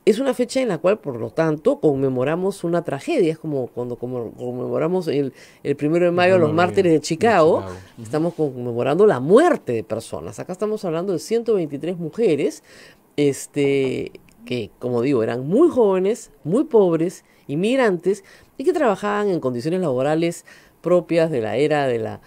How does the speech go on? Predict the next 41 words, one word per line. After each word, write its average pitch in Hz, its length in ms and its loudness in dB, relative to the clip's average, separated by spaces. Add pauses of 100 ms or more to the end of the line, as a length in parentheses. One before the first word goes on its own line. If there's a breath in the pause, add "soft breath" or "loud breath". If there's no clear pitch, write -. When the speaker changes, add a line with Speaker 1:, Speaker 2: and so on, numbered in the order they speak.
(300 soft breath)
Speaker 1:
revolución 139 540 0
industrial. 160 480 0
Imagínense 143 400 -2
ustedes, 151 400 2
jornadas, 143 500 -4
pues, 147 160 2
de 139 60 2
doce 139 380 2
horas, 139 420 4
sueldos 135 380 0
de 139 100 2
hambre, 135 360 0
etcétera. - 420 -8 (640 loud breath)
Eh, 143 720 4 (260)
estas 226 280 0
mujeres, 214 760 2
eh, 117 380 -4
no 135 200 0
lograron 160 380 0
salir 143 240 -6
por 147 140 -8
medidas 139 280 -2
de 143 80 -6
seguridad, 143 540 0 (420 loud breath)
y 233 180 2
eso 302 180 2
en 220 60 2
los 170 100 0
Estados 214 300 -2
Unidos 196 240 2
también 160 440 0
hace 147 400 -2
y - 160 -4
logra 139 460 2 (320 loud breath)
que 156 100 -4
se 180 160 2
mejoren 214 720 6
las 160 120 -2
medidas 151 360 2
de 175 100 -4
seguridad 156 580 -2